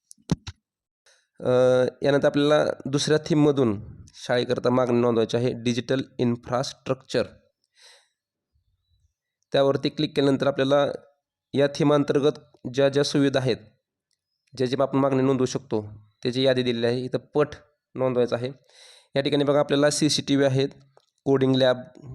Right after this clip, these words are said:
कॉम्प्युटरचं साहित्य मिळतं आहे, डेस्कटॉप कॉम्प्युटर मागवू शकतो, interactive व्हाईटबोर्ड, internet connectivity and related equipment,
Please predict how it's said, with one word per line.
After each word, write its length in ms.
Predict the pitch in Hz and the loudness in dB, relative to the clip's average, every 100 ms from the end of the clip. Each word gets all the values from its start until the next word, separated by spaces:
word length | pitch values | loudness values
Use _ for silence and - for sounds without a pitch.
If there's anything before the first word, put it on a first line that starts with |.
| - - | -20 -4
कॉम्प्युटरचं 520 | 131 123 123 120 131 | -2 0 -2 -6 -6
साहित्य 440 | 127 143 123 123 | -4 -2 -2 -2
मिळतं 260 | 123 120 117 | -2 -2 -2
आहे, 100 | 123 - _ _ _ - | -4 -6 _ _ _ -6
डेस्कटॉप 460 | 127 - - 127 - | -4 -4 0 0 0
कॉम्प्युटर 380 | 123 117 117 123 | -2 0 -2 -2
मागवू 260 | 123 113 | -2 -4
शकतो, 400 | - - - 127 - - 214 127 | -6 -6 -6 -6 -8 -20 _ -6
interactive 500 | 123 - 120 - 123 | -4 -4 -6 -4 -2
व्हाईटबोर्ड, 460 | 123 117 117 123 120 - _ _ _ _ - _ - | 0 0 0 -2 -2 -14 _ _ _ _ -20 _ -4
internet 340 | 131 127 131 127 - | -2 0 -2 -4 -2
connectivity 680 | 131 123 123 123 131 131 131 - _ _ _ _ _ - | -2 -2 -2 -2 0 -2 -2 -6 _ _ _ _ _ -4
and 180 | 127 135 127 | -2 -2 -4
related 420 | 127 139 139 147 - - | -2 0 2 0 -2 -6
equipment, 560 | 147 143 127 - 123 123 | -6 -4 -6 -2 -2 -2